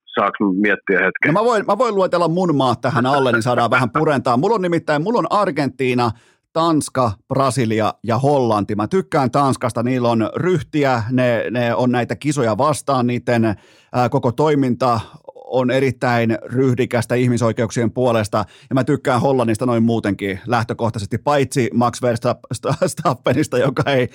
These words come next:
Speaker 2: ei noudata tallimääräyksiä, mutta tota, siinä on mun top, top neljä.
Speaker 1: Tuleeko siihen ratkee kaikki?
Speaker 2: Siihen ratkee kaikki, eli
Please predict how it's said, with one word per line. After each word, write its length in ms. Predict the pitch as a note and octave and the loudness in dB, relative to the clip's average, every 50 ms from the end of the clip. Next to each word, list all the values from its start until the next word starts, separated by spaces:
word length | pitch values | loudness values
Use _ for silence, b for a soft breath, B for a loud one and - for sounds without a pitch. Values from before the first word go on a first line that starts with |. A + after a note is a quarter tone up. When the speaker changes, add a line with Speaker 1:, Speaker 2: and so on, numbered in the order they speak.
| B B B A#3 F#3+ B | B B B -12 -4 B
Speaker 2:
ei 360 | B2+ C#3 C#3 C3+ C3 G2 G#2+ | 2 2 4 2 2 2 2
noudata 340 | C#3 C#3+ C#3+ C#3+ C3+ - B2 | 2 2 2 2 2 0 0
tallimääräyksiä, 880 | - - D3+ D3 C#3+ B2+ A#2 A#2+ B2 B2 A#2+ A#2 G#2+ G#2+ G#2 - C3 A2+ | 0 2 0 2 2 2 2 2 2 2 2 2 0 0 0 -2 0 0
mutta 200 | A2 A2+ A2 A2+ G#2+ | 0 0 -2 -2 -4
tota, 600 | A#2 A2+ - - B2 A#2+ A#2+ A#2+ A#2+ A#2 A2+ A2 - - - - - - - | -4 -4 -2 0 0 2 2 2 2 2 0 -2 -4 -8 -10 -10 -10 -12 -8
siinä 220 | - A3 A#3 A3 | -6 -4 -2 -2
on 60 | G3 | -2
mun 140 | F#3 F3 D#3+ - | 0 0 0 2
top, 400 | E3+ D#3 - - - - - - | 0 0 0 -2 -2 -4 -4 -2
top 200 | - F3 D3+ - | 0 0 0 0
neljä. 280 | D3+ D3 C#3 C3+ B2+ D3 | 0 2 2 2 2 2
Speaker 1:
Tuleeko 260 | D3 D#3+ D#3+ D#3+ E3 D#3 - E3 | 2 2 2 0 0 0 0 0
siihen 220 | - - C3+ C3 | 0 0 0 0
ratkee 400 | C3+ C3 B2 - _ - A2+ G#2+ | 0 -2 -2 -2 _ -2 -2 0
kaikki? 340 | G2 G#2 G2+ F#2+ - _ - - | 0 -2 -4 -6 -8 _ -14 -4
Speaker 2:
Siihen 280 | - F#3 F#3+ G3+ F#3+ D#3 | -2 0 2 2 2 2
ratkee 340 | E3+ F3+ - - E3 D3 | 2 2 2 2 0 2
kaikki, 320 | - E3 D#3 C#3+ D3 - C#3 | 2 2 2 2 2 0 -2
eli 80 | B2 | -2